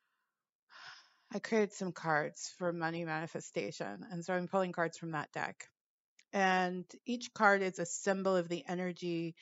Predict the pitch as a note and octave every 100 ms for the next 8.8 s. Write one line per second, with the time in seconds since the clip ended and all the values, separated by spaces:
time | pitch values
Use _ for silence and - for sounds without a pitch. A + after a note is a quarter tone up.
0 | - - _ - F#3 F3+ F3 E3+ F3 E3
1 | C#3 D3 - _ - F#3 - A#3 G#3+ E3
2 | F3 - _ - E3+ F3 F3+ D3 C3 D#3
3 | - - _ _ _ _ _ _ G3+ G#3
4 | B3+ C#4 C4+ A3+ G#3 F#3+ G3+ F#3+ G3 G3+
5 | F#3 - - F3 - F3+ F3+ G3 G3 -
6 | G#3+ F#3 E3 C#3 D3 F3 A#3+ C#4 - _
7 | _ F3+ E3+ E3+ - F3 D#3 E3 F3 -
8 | E3+ - - D#3 D#3 - D#3+ D#3+